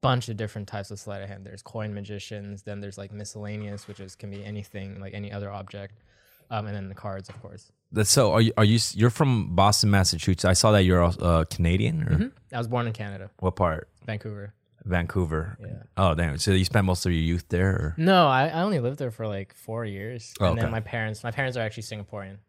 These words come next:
Speaker 2: Okay.
Speaker 1: So, uh, so they moved back to Singapore 'cause they missed the weather there, and then my dad got a job in Boston, so that's how.
Speaker 2: So you
Speaker 1: that
Speaker 2: grew
Speaker 1: all
Speaker 2: up in
Speaker 1: happened.
Speaker 2: Boston.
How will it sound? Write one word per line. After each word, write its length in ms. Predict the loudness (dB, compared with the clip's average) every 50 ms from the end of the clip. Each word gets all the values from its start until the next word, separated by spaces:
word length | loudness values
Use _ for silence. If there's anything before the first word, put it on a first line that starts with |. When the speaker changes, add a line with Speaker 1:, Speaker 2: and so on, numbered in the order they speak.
| _ _ _ 0
Speaker 2:
Okay. 200 | 2 2 2 2
Speaker 1:
So, 320 | -2 -2 -4 -4 -4 -6
uh, 280 | -6 -6 -4 -6 -6 -6
so 140 | -8 -8 -8
they 80 | -8
moved 240 | -6 -6 -6 -4 -4
back 200 | -4 -6 -6 -8
to 100 | -10 -12
Singapore 680 | -12 -10 -10 -10 -12 -12 _ -10 -8 -8 -8 -8 -10 -10
'cause 140 | -12 -12
they 80 | -12 -12
missed 220 | -12 -12 -14 -14
the 60 | -12 -12
weather 260 | -12 -10 -12 -12 -14
there, 440 | -14 -14 -14 -14 -14 -14 -16 -18 -20 _ _
and 160 | -14 -12 -12 -10
then 100 | -10 -10
my 120 | -10 -8
dad 180 | -8 -8 -10 -10
got 140 | -10 -12
a 40 | -12
job 220 | -12 -14 -14 -14 -14
in 80 | -16
Boston, 420 | -16 -16 -16 -16 -16 -18 -20 -20 -20
so 220 | -20 -20 -20 -20 -20 _ _ _
that's 160 | -20 -18 -18 -18
how. 240 | -18 -18 -18 -20 -16 _
Speaker 2:
So 160 | -2 0 2 4
you 100 | 4 6
Speaker 1:
that 60 | 6
Speaker 2:
grew 80 | 6
Speaker 1:
all 60 | 6 6
Speaker 2:
up 60 | 4
in 20 |
Speaker 1:
happened. 140 | 2 0 2
Speaker 2:
Boston. 480 | 2 2 2 2 -2 -6 -10 -12 -12 -16